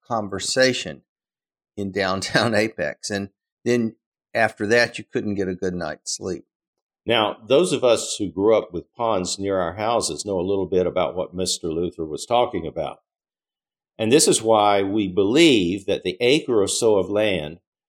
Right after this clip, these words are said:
Speaker 2: from Salem Street to the other side of the large town parking lot came to be known as Frogtown.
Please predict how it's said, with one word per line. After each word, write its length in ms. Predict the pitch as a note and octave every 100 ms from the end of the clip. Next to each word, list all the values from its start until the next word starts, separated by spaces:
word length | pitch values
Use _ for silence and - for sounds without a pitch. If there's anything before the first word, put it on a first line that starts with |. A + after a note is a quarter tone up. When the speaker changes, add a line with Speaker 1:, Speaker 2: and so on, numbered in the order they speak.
| _ _
Speaker 2:
from 160 | G#2+ F#2
Salem 480 | - D#3 F3+ B2+ F#2+
Street 560 | - - E2+ D#2+ - _ _ _ -
to 100 | G#2+
the 120 | F#2+
other 200 | A#2 C#3+
side 300 | - A#2+ A2+
of 100 | F#2+
the 80 | F#2
large 400 | F#2+ G#2 G#2 -
town 380 | - G2 F#2+ F2 -
parking 340 | C#3+ C3+ F2+
lot 340 | C#2+ C2 C2+ - _ _ -
came 240 | A#2+ A#2+
to 80 | A#2+
be 180 | A2+ A2+
known 460 | F#2+ C#2+ D2 E2+ - _
as 180 | G#2+ G#2+
Frogtown. 560 | - C3+ A#2+ F#2 E2 B1